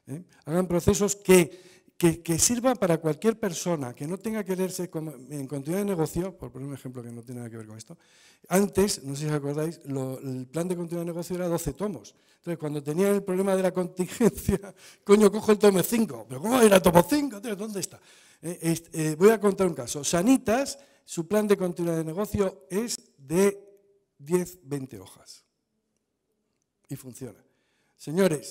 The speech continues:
simplifiquen. ¿Eh? Simplifiquen, simplifiquen. Perdonen los consultores si no cobran tanto, porque como no hay papel, ¿eh? Pues, eh, yo decir,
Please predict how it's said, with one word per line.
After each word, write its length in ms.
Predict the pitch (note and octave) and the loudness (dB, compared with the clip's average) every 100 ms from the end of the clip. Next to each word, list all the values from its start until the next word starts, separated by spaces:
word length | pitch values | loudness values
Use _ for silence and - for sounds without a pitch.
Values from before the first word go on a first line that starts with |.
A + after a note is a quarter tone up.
| - | -16
simplifiquen. 880 | - D3+ C3+ B2 - A#2 F#2+ F#2 F#2+ _ _ _ - | -14 -14 -12 -12 -12 -14 -16 -20 _ _ _ _ -16
¿Eh? 200 | C3+ D3 | -14 -12
Simplifiquen, 920 | - D#3+ C#3+ D3+ D3+ G#3+ G#3+ G#3+ G#3 | -4 -4 -4 -6 -2 -2 0 -2 -2
simplifiquen. 560 | - C#3 B2+ C#3 G#2+ B2 | -10 -12 -12 -14 -14 -10
Perdonen 420 | D3 D3+ G3+ G#3 | -8 -4 -4 -2
los 140 | F#3 | -4
consultores 600 | F3+ F3 E3 D#3+ F#3+ G3 | -6 -8 -6 -6 -4 -4
si 100 | F#3 | -4
no 140 | E3 E3+ | -6 -4
cobran 360 | E3+ E3 D#3 | -4 -4 -6
tanto, 400 | D#3+ E3+ C#3+ A#2+ | -4 -6 -6 -12
porque 280 | A2+ A#2+ A#2 | -14 -16 -16
como 240 | A2+ A#2 B2 | -18 -18 -12
no 120 | D3 | -10
hay 80 | D3+ | -8
papel, 440 | D#3 D3 E3 E3 - - - - | -10 -6 -6 -6 -14 -20 -16 -4
¿eh? 180 | E3 | -2
Pues, 400 | E3+ D#3 E3 D#3+ | 2 6 6 6
eh, 160 | E3 D#3+ | 4 2
yo 140 | E3 | 4
decir, 180 | F3+ C3+ | 2 0